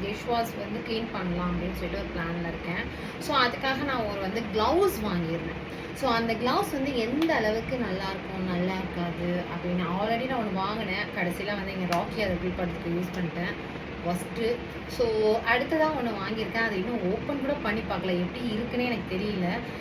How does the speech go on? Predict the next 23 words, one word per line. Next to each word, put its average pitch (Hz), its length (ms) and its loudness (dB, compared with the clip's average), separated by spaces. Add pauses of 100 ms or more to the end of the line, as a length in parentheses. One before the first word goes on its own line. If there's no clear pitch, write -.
(160)
நான் 233 100 0
ஏதாவது 247 300 6
ஒரு 247 80 0 (120)
வீடியோ, 233 380 2 (120)
நிறைய 269 280 2
பேர் 277 220 4
வந்து 240 280 0
"பாத்திரம் 294 480 2
தேய்க்கிறத 233 400 0
வந்து 220 280 0
வீடியோ 240 260 0 (100)
போடுங்க" 196 280 -2 (120)
அப்படின்னு 185 280 -2
சொன்னாங்க. 175 240 -2 (340)
ஏன் 311 180 2
நம்ம 269 180 2
பாத்திரம் 285 460 0
தேய்க்கும்போது 269 460 2 (140)
இதே 233 160 -4
மாதிரி 240 220 0
கிளவுஸ் 226 280 4 (120)
யூஸ் 214 220 0
பண்ணிட்டு 196 400 -2